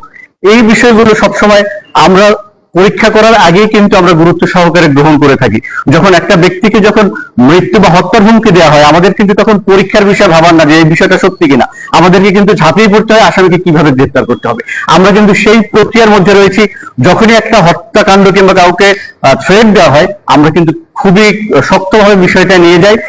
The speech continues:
এবং গুরুত্ব সহকারে সেই বিষয়টাকে বিবেচনা করে এই ক্ষেত্রে আমাদের যা করণীয়, আমরা যতখানি, যত দ্রুততার সাথে আমরা এর বা,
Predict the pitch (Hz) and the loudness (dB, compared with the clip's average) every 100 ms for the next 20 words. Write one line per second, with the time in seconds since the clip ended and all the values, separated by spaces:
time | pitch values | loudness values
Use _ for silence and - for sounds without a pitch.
0 | - 151 165 160 196 - 196 185 170 180 | -4 0 2 2 0 0 0 0 0 0
1 | 170 175 151 147 156 160 170 143 165 196 | 0 0 0 0 0 0 0 2 2 2
2 | 202 170 143 127 - - 160 160 185 196 | 2 2 0 -2 -4 -4 -2 0 0 0
3 | 165 160 156 131 139 - 185 185 190 190 | 2 2 0 0 0 0 0 2 2 0
4 | - - - 139 147 120 175 185 - - | -4 -10 -4 0 0 0 -2 -2 -2 -2
5 | 208 190 196 214 147 190 220 226 220 202 | 0 0 0 0 0 2 2 0 0 0
6 | 202 - - 147 160 180 165 139 131 147 | 0 -4 -4 -2 2 2 2 0 0 0